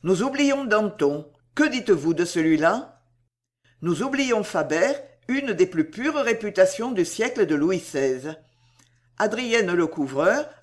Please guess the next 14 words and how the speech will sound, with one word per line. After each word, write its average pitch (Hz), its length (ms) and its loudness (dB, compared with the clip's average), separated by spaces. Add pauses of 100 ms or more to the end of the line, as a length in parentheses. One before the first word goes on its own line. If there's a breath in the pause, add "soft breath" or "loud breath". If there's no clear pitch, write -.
(160)
un 233 160 0
des 185 180 4
génies 208 340 0
dramatiques 233 680 -4
de 185 140 -4
la 175 100 0
France. 123 580 -8 (960)
Sans 262 200 -2
compter 226 400 0
que 147 80 -2
Mirabeau 196 580 2
faillit 220 380 -2
naître 180 340 -4
champenois. 143 840 -6